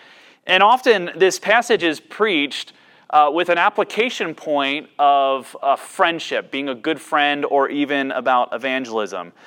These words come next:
You know, uh, be a good friend, do whatever it takes to introduce your friends, uh, to Jesus, even if it means extreme measures. And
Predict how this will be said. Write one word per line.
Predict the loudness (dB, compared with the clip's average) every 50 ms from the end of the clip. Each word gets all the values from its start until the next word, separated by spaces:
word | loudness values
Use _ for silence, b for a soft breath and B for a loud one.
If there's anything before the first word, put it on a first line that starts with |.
| B B B B B B B B
You | -2
know, | 0 2 2 2 2
uh, | 2 2 2 0
be | 0 -4 -4 -2 0
a | 0 0
good | 0 -2 -2 -2 -2
friend, | -4 -2 0 0 2 2 0 -2 -4 -6 -6
do | -4 -2
whatever | 0 0 0 0 0 0
it | -4 -4 -6
takes | -4 -4 -2 -2 -4 -6 -12 -16 -18 -16 -12
to | -8 -6 -4 -4 -4 -4 -6 -8 -10 b b b b b b -10
introduce | -6 -2 -2 -2 -2 -2 -2 -2 -4 -4 -6 -4
your | -2 -2 -2
friends, | -4 -4 -4 -2 -2 -2 -4 -6 -8 -12 -12 -14 -12 -8
uh, | -6 -6 -6 -6 -8 -10
to | -8 -8 -8
Jesus, | -8 -8 -8 -6 -6 -4 -2 -2 -2 -2 -4 -8 -14 -18 -20 _ _ _ _ -10
even | -8 -8 -6 -8
if | -10 -10
it | -12 -12
means | -10 -8 -8 -8 -8 -10 -10 -14
extreme | -14 -14 -14 -12 -10 -10 -8 -8 -6
measures. | -6 -6 -6 -6 -6 -8 -8 -8 -12 -14 -18 -20 B B B B B B B B B B _ -4
And | -2 0 0 0 -2 -6